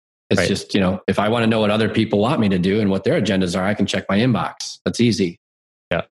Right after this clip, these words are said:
Speaker 1: Or I'm off on social media reacting to the notifications and the shares and all that stuff.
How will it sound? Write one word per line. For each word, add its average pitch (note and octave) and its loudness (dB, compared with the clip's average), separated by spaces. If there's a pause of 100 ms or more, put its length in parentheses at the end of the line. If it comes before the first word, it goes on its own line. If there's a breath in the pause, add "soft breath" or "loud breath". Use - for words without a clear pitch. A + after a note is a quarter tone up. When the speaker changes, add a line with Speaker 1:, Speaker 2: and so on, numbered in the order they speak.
(140)
Speaker 1:
Or A#2+ 2
I'm A#2+ 2
off A#2 0
on A2+ 2
social A2+ 0
media A2+ 0
reacting G2+ -2
to G2 0
the F#2 0
notifications F#2 0
and E2+ 0
the F2+ -2
shares G2 -2
and F#2+ 0
all F#3+ 0
that A3+ -2
stuff. - -4